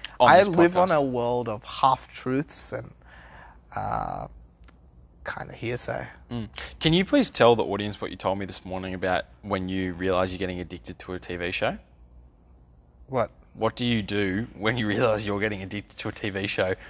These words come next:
Speaker 1: rather than watch every episode of the T V show? What do you do
Speaker 2: I
Speaker 1: to fuel that addiction?
Speaker 2: I usually <laughs> It's okay.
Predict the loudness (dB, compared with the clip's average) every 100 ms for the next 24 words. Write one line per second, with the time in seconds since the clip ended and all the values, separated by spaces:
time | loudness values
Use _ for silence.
0 | -20 -4 6 8 8 6 -2 -6 -4 -4
1 | -4 -4 -6 -8 -20 -20 _ -4 0 4
2 | 2 4 4 6 4 0 -2 -4 -4 -2
3 | -4 -4 -4 -4 -6 -8 -8 -10 -16 -20
4 | -20 -20 -2 4 4 4 2 0 0 0
5 | 0 -6 -2 -2 -2 -8 -10 -12 -14 -20
6 | -20 -20 -20 -18 -2 2 4 4 4 2
7 | 2 2 0 0 -4 -8 -8 -12 -14 -18
8 | -20 -20 -20 -20 -20 -4 2 4 2 -8
9 | -6 -6 -4 -10 -10 -18 -18 -18 -20 -18
10 | -20 -20 -20 -8 2 2 0 -16 -20 -20
11 | -20 -8 4 6 6 8 8 8 8 6
12 | 2